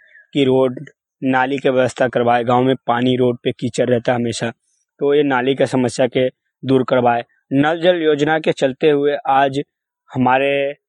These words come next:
दो हज़ार बीस से स्टार्ट हुआ था, आज इक्कीस आ गया साल और तीन महीना ये भी निकल गया।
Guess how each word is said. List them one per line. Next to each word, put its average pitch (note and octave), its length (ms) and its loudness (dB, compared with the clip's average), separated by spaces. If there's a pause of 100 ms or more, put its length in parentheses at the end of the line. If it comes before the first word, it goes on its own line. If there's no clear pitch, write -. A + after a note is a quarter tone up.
(140)
दो C3+ 160 2
हज़ार C#3 160 4
बीस C#3 240 0
से C#3+ 200 0
स्टार्ट C3+ 300 0
हुआ C3 140 2
था, C3 140 2
आज C3 100 0
इक्कीस - 680 -4 (300)
आ B2 160 2
गया B2 180 2
साल B2 300 0 (500)
और C3 80 2 (100)
तीन D#3 180 2
महीना D3 180 0
ये C#3+ 140 0
भी C#3+ 160 -2
निकल C3 200 0
गया। B2 220 -2